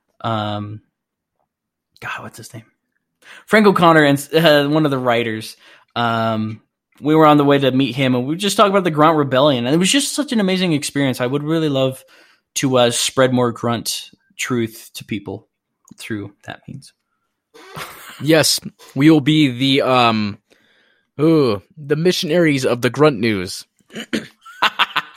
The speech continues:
Speaker 1: You'll be the Spartan, I'll be the grunt, and together we'll become the greatest team ever. <laughs> We already are.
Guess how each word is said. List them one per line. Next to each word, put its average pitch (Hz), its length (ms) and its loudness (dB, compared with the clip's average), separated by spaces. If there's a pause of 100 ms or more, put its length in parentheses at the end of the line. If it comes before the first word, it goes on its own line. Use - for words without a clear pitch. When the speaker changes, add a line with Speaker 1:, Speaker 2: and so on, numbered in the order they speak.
(320)
Speaker 1:
You'll 165 160 8
be 180 140 6
the 160 100 6
Spartan, 165 420 4
I'll 160 120 4
be 156 140 0
the 147 80 0
grunt, 131 400 0
and 135 80 -6
together 135 300 -6
we'll 131 100 -6
become 123 340 -8
the 117 100 -10
greatest 117 380 -8
team 117 180 -8
ever. 104 360 -8 (340)
<laughs> 180 60 -2 (640)
We 185 80 0
already 190 240 6
are. 113 260 2